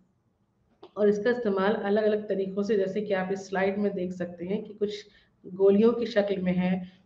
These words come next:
कुछ पाउडर की शक्ल में है और कुछ इंजेक्शन या सिरिंज की मदद से भी लिया जा सकता है। दूसरी जो दवा है, वो है सेडेटिव्स,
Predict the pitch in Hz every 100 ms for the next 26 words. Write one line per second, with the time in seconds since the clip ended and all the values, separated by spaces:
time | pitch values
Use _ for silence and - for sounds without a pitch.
0 | - 208 - 180 196 247 247 226 208 185
1 | 175 175 170 185 185 - _ - 180 190
2 | - 233 - - - _ _ _ _ _
3 | _ _ _ _ - 226 220 233 233 294
4 | 302 294 214 202 - 233 294 302 - 240
5 | 214 190 190 - 208 214 339 - - -
6 | 208 214 180 170 160 160 - - - -
7 | - _ _ _ _ _ _ _ _ _
8 | - 262 262 - 339 339 277 233 226 214
9 | 214 202 214 - - - 220 214 220 -
10 | - _ _ _ - 269 240 - 175 175
11 | - - -